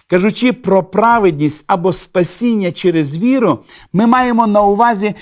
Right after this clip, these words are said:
що віра діє любов'ю. Знання Бога невіддільне від любові до Нього. Віра, котра діє через любов, ось ключ до знання,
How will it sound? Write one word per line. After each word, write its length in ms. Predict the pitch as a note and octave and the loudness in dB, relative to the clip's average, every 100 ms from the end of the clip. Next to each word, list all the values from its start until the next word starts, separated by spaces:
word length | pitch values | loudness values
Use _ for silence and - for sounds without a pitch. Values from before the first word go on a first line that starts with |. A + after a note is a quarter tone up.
| _ | _
що 280 | - G#3 G#3 | -6 -2 0
віра 300 | A#3 G#3 F3+ | 2 2 2
діє 640 | B2+ C#3+ B3 A3+ G#3 - | -2 0 2 2 0 0
любов'ю. 880 | E3 E3 D3 D3 G3 G3+ D3+ C3 - _ - - | 0 0 0 2 2 2 0 -2 -2 _ -20 -12
Знання 460 | D3+ C#3+ G#3 G#3 G3 | -6 -2 0 2 0
Бога 500 | D3+ A3+ A3+ G#3+ G3+ - - | 2 2 4 2 0 -4 -2
невіддільне 1000 | F#3 A#3 G#3 G#3 D3 C3+ A3 A#3 G#3 G3 | 2 4 4 0 0 -2 0 0 0 -2
від 240 | F#3 D3+ | -2 -2
любові 720 | D3+ D3+ D3+ F#3+ E3+ E3+ D3+ - | -2 0 2 2 2 0 0 -8
до 220 | C3 D3+ | -2 -2
Нього. 640 | D3 D#3 D#3 C3+ B2 G#2 _ _ _ _ _ _ _ _ _ | 2 2 2 2 0 -2 _ _ _ _ _ _ _ _ _
Віра, 300 | C3 A3+ A#3+ | 0 2 2
котра 280 | G#3+ F#3 G3 | 2 0 0
діє 320 | E3+ G#3+ G3 | 0 -2 -4
через 420 | - E3+ D#3+ C#3+ | -2 0 0 0
любов, 400 | F3 E3+ A3+ E3+ - | -2 2 2 0 -2
ось 280 | G3 - | -2 -4
ключ 380 | - F3 A#3+ G#3 | -8 -4 -2 -2
до 220 | D3+ D#3 | -2 -2
знання, 560 | D3 C3 E3 G3 G3+ D3 | -2 0 -2 2 0 0